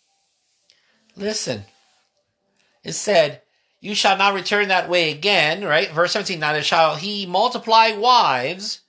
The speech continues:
for himself." And who did it? Solomon did it. "Lest his heart turn away." Read that again. "Lest his heart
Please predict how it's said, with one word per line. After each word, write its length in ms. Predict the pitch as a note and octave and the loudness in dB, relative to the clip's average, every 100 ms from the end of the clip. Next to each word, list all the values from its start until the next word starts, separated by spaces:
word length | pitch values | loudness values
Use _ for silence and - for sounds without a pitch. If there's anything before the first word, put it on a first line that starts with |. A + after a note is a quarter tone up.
| _ _ _ _ _ _ _ _ _ | _ _ _ _ _ _ _ _ _
for 180 | - E3+ | 0 2
himself." 640 | G#3+ - D4+ B3 - - _ _ _ _ _ _ | 4 4 2 2 -2 -16 _ _ _ _ _ _
And 120 | F3+ | -6
who 160 | F3 G3 | -4 -2
did 200 | G3 B3 | 2 2
it? 200 | D4 - _ | 0 -8 _
Solomon 580 | - - D3+ B2+ A#2 G#2+ | -6 0 0 0 -6 -10
did 200 | G#2+ G2+ | -10 -8
it. 200 | G2+ _ _ - - | -10 _ _ -20 -20
"Lest 380 | - F3+ G3 - | 0 2 2 -2
his 440 | - F#3 A#3+ D4 - | -2 0 0 0 -6
heart 420 | - F#3 G#3+ - _ | -4 0 0 -2 _
turn 400 | - G#3+ A#3 A#3+ - - | -4 -2 -2 -4 -8 0
away." 800 | F#3+ G#3 F3 C3+ G3 G3+ B2+ _ _ _ _ _ _ _ | 2 2 -2 0 2 2 0 _ _ _ _ _ _ _
Read 180 | E3+ G#3+ | 0 2
that 80 | |
again. 360 | A3 A3 F3+ G#2+ _ _ _ | 4 4 2 -4 _ _ _
"Lest 540 | - C3+ F3 G3+ - - | -8 0 2 2 -4 -12
his 500 | - - G#3 D4+ D4 | -14 0 2 2 0
heart 640 | - - C4+ F3 C#3 D#3 | -4 0 4 4 2 -2